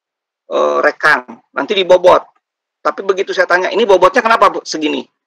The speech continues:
"Ya, Pak, itu judgement." Nggak bisa begitu. Padahal ada teori baru mengatakan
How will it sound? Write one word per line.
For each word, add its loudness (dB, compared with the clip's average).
"Ya, -2
Pak, 0
itu -6
judgement." -6
Nggak -12
bisa -14
begitu. -12
Padahal 2
ada 4
teori 2
baru 2
mengatakan -2